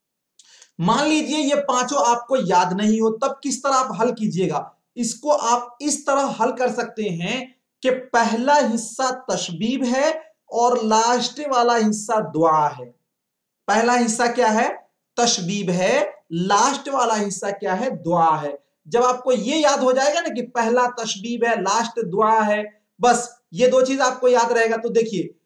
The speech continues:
इसमें पहला तशबीब, लास्ट में दुआ है, ठीक है, इसको रहने देंगे। यहाँ पे देख रहे हैं पहला तशबीब, लास्ट में दुआ है, यहाँ पे देख रहे हैं पहला तशबीब, यहाँ पे मुद्दा है, तो हमारा डी वाला भी कट जाएगा।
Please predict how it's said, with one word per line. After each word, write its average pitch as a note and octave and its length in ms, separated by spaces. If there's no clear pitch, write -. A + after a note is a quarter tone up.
इसमें A#3+ 420
पहला A#3+ 360
तशबीब, A3 640
लास्ट G#3 460
में A3 240
दुआ F3+ 260
है, D3+ 200
ठीक G#3 380
है, E3+ 140
इसको A#3 260
रहने G3 280
देंगे। D3 380
यहाँ A3 260
पे B3+ 160
देख C4 180
रहे C4 100
हैं C4 120
पहला B3 320
तशबीब, A#3 480
लास्ट G3+ 380
में G3+ 200
दुआ E3 240
है, D3+ 280
यहाँ A3+ 220
पे B3+ 80
देख B3+ 160
रहे C4 120
हैं B3+ 120
पहला B3 380
तशबीब, G#3+ 460
यहाँ A3 220
पे A3 140
मुद्दा F3+ 420
है, D#3+ 260
तो G3+ 80
हमारा A#3 400
डी A3 380
वाला A3+ 360
भी F#3 160
कट F3+ 200
जाएगा। C3+ 480